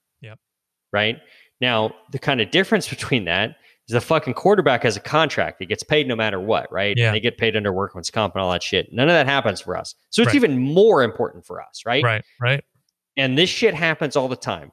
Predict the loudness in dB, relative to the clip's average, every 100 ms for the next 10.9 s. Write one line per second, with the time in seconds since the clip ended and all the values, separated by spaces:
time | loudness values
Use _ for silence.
0 | _ -6 -6 -10 _ -20 _ -10 -6 0
1 | 2 2 2 2 4 4 4 2 -2 0
2 | 2 2 -2 -8 -8 -10 _ _ 0 0
3 | -2 -2 2 4 4 4 4 2 2 -4
4 | -10 -10 -4 0 0 0 -2 -2 -2 -2
5 | -2 -2 -6 -6 -2 0 2 4 4 2
6 | 0 -6 -14 _ _ _ _ -6 0 0
7 | 2 0 0 -4 -4 0 2 4 2 2
8 | 2 4 2 2 0 0 2 2 2 0
9 | -2 0 2 2 2 2 2 0 -2 -2
10 | -2 -2 -6 -10 -10 -10 -4 -4